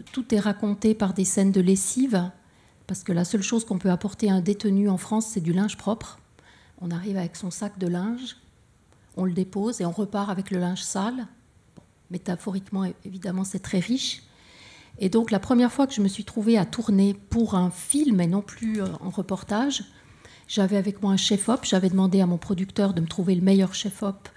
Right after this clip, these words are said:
de Paris. On avait <laughs> discuté longuement. J'avais avec moi une ingé son. Et on s'est retrouvés dans l'intérieur d'une de ces mères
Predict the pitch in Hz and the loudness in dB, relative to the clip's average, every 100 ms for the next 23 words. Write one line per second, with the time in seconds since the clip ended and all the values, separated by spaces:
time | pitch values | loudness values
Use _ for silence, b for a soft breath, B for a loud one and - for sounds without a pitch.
0 | B B - 175 175 180 240 277 196 190 | B B -2 2 2 4 4 4 4 2
1 | 196 190 - - - 196 190 196 190 185 | 2 0 -4 -16 -6 -4 -4 -4 2 4
2 | 180 180 185 208 294 B B B B B | 4 2 2 0 -2 B B B B B
3 | B - 190 175 175 202 196 190 196 196 | B -6 0 0 2 2 2 2 4 4
4 | 185 185 185 - 240 311 - _ _ _ | 4 2 2 0 0 -2 -4 _ _ _
5 | _ _ _ _ _ _ - 220 208 196 | _ _ _ _ _ _ -12 -6 -6 -6
6 | 190 - 214 220 226 190 202 226 202 208 | -10 -8 -4 0 2 4 2 0 0 2
7 | 226 196 196 196 190 190 180 180 233 302 | 2 0 0 0 0 2 2 4 2 -2
8 | - | -10